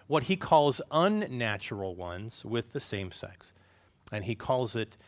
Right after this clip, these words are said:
shameful lusts. He then brought up numerous sins that are actually the outgrowth of having a depraved mind.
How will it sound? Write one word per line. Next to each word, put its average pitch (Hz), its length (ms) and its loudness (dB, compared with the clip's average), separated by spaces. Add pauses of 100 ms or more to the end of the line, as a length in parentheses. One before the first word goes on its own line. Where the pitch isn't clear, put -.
shameful 120 840 -6 (380)
lusts. - 720 -6 (1000)
He 135 120 2
then 160 180 6
brought 147 240 8
up 143 160 6
numerous 131 540 2
sins 120 460 -2
that 147 120 6
are 135 80 6
actually 156 460 0
the 135 180 0
outgrowth 117 840 2
of 123 160 -2
having 127 560 -2
a 117 140 -4
depraved 101 920 -4 (300)
mind. 113 580 2